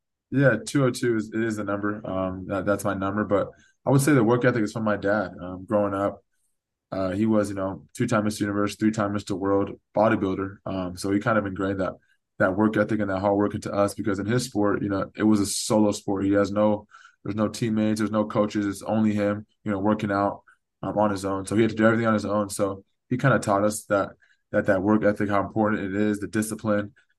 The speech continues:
um, and I kinda try to carry that with me all the way through college when he wasn't with me anymore, and then now in the league. So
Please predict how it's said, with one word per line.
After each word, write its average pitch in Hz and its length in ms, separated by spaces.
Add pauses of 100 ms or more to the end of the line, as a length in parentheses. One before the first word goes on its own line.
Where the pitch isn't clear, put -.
(160)
um, 95 340
and 95 80
I 101 80
kinda 110 220
try 110 160
to 98 100
carry 110 240
that 101 140
with 101 160
me 104 140
all 98 120
the 101 60
way 101 100
through 98 240
college 101 400
when 98 100
he 98 60
wasn't 98 280
with 101 120
me 107 80
anymore, 104 460 (400)
and 95 120
then 95 140
now 98 160
in 98 80
the 95 60
league. 98 260
So 92 360